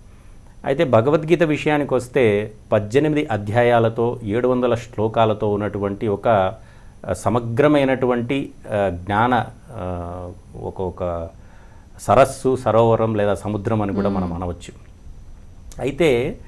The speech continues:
Speaker 1: ఇందులో అద్భుతమైనటువంటి ఆణిముత్యాలన్నీ కూడా చివరి చాప్టర్స్లో, చివరి అధ్యాయాలలో ఎక్కువగా ఉన్నాయన్నమాట.
Speaker 2: మ్మ్.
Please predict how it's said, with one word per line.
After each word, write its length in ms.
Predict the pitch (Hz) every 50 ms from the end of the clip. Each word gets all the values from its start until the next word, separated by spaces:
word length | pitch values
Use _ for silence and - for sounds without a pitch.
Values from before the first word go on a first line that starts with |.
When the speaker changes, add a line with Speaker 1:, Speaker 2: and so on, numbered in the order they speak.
| - - - - - - - -
Speaker 1:
ఇందులో 560 | 120 127 139 160 165 185 170 147 131 135 -
అద్భుతమైనటువంటి 960 | - 107 107 104 107 139 - - 160 165 165 165 165 - 156 156 151 147 151
ఆణిముత్యాలన్నీ 800 | 135 127 135 147 151 147 147 147 147 143 135 131 127 131 139 139
కూడా 180 | 131 139 143
చివరి 520 | 143 - - - - 123 127 147 156 156 - 139
చాప్టర్స్లో, 440 | 127 120 - 127 110 104 - - 101
చివరి 340 | 92 - 117 113 131 170 151
అధ్యాయాలలో 640 | 120 113 104 95 120 110 110 107 107 110 123 143
ఎక్కువగా 360 | 127 98 - 113 104 98 101 90
ఉన్నాయన్నమాట. 540 | 85 85 85 90 - - - - - -
Speaker 2:
మ్మ్. 420 | 202 98 95 190 190 - - 185